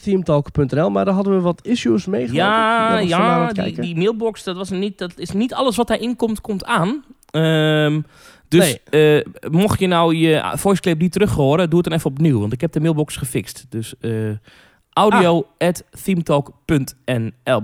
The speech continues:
Speaker 2: dat komt, mensen sturen natuurlijk van die audiobestanden mee. En dat, ehm, dat,
Speaker 1: Ja.
Speaker 2: dat, eh, sommige zijn best wel groot. <laughs> Viel mij op.
Speaker 1: Ja, dus mocht je in het verleden een, eh, een voiceclip hebben gestuurd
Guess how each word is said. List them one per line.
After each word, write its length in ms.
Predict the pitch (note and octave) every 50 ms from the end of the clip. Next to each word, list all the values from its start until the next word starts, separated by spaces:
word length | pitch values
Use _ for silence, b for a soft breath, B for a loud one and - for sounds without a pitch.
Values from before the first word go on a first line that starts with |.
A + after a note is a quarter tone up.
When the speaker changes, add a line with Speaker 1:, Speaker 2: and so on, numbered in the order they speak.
| A#2
Speaker 2:
dat 80 | C3+ D3
komt, 220 | - G#3+ G3+ D#3+
mensen 200 | D3+ F3 E3+ D3+
sturen 180 | D3 - F#3 E3
natuurlijk 100 | D3+ -
van 80 | - E3
die 80 | -
audiobestanden 580 | - G#3 A3 G3 D#3+ C3 B2+ - C#3+ B2 A2+ G#2+
mee. 280 | G#2 G#2 A#2+ E3+ G#3 - b b b b b b b b
En 160 | - D3 D3
dat, 240 | C#3+ C#3+ C#3+ - -
ehm, 320 | C#3+ C#3 C3+ C3+ C3+ C3+ - _
dat, 220 | - B2+ C#3 C#3
Speaker 1:
Ja. 120 | B2+ B2 C3+
Speaker 2:
dat, 220 | C#3+ C3+ - -
eh, 160 | B2+ B2 A#2+ A#2 G#2+ - -
sommige 300 | B2 - - D3+ D3+ C#3+
zijn 140 | C#3+ D3+ C#3
best 120 | C3 -
wel 80 | C#3 B2
groot. 320 | - D3 G2+ F2 - - _ _ _ _
<laughs> 1000 | - - - - - - _ - - _ - C#4 - - D4+ - - - F#3 -
Viel 180 | _ - C#3+ A#2
mij 100 | G2 E2
op. 180 | D2 G2+ - - - - _ _ _
Speaker 1:
Ja, 180 | - D3 G2 G#2+
dus 140 | C#3 C#3+
mocht 140 | F3 G#3+ A3
je 60 | -
in 60 | A3 G3+
het 100 | - -
verleden 440 | G3 G3 G#3 G3+ F#3+ F3+ F#3 F3 F3+
een, 160 | F3 E3+ E3
eh, 140 | D#3+ D3+ -
een 120 | D3 D#3 C#3
voiceclip 400 | - F#3+ G#3 G#3 - F#3 E3+ D#3
hebben 200 | D#3+ D3 D3 C3+
gestuurd 460 | B2+ - - E3+ D3+ C3+ - -